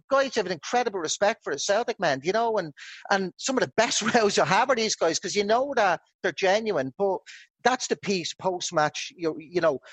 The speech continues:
w-, w-, we're hearing a narrative now which is, is often being driven by those that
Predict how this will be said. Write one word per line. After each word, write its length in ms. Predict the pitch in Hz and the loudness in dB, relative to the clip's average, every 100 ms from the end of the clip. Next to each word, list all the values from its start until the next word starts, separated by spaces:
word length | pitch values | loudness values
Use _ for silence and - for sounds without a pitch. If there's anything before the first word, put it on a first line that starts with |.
| - _ | -20 _
w-, 120 | 330 320 160 - | -18 -18 -20 -20
w-, 100 | 175 - | -20 -8
we're 180 | 175 | -4
hearing 320 | 156 190 208 185 | 0 2 2 2
a 60 | |
narrative 420 | 165 175 214 208 | 2 2 0 -2
now 200 | 180 170 | -2 0
which 200 | 165 160 | 0 -4
is, 240 | 160 135 - | -6 -6 -6
is 160 | 165 156 | -4 0
often 300 | 170 196 170 | 0 0 -4
being 220 | 165 151 | -4 -2
driven 280 | 156 156 147 | -2 -2 -2
by 340 | 143 139 131 123 _ - | -2 -2 -4 -12 _ -2
those 360 | 175 175 160 | 0 0 -2
that 240 | 170 151 | 2 2